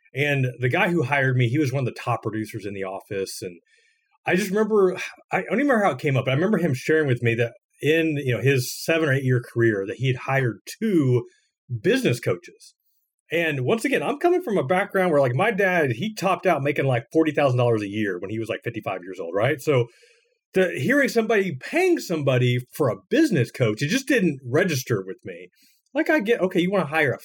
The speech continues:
fitness coach or, you know, I get, like, a basketball coach, but a business coach, like, what do they do? <laughs> You know, I obviously wasn't ready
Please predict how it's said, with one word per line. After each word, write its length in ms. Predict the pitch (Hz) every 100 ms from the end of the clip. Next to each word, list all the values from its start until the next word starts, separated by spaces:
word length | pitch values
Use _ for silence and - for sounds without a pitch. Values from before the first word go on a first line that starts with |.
| -
fitness 380 | 175 202 190 180
coach 580 | - 196 190 185 180
or, 180 | 127 104 - _ - -
you 80 | 107
know, 60 |
I 80 | 120 127
get, 140 | 156 143
like, 120 | 123
a 120 | -
basketball 600 | 147 170 170 196 175 175
coach, 300 | - 175 175 -
but 80 | 98
a 60 | -
business 360 | 247 294 123
coach, 280 | - 104 110
like, 140 | 113 -
what 200 | 143 254
do 60 |
they 260 | 185 127 117 123
do? 340 | 160 123 92 -
<laughs> 60 |
You 120 | 156 131
know, 220 | 160 233 - - - -
I 100 | 127
obviously 280 | 165 160 160
wasn't 320 | 143 135 120
ready 580 | 113 127 135 127 117 110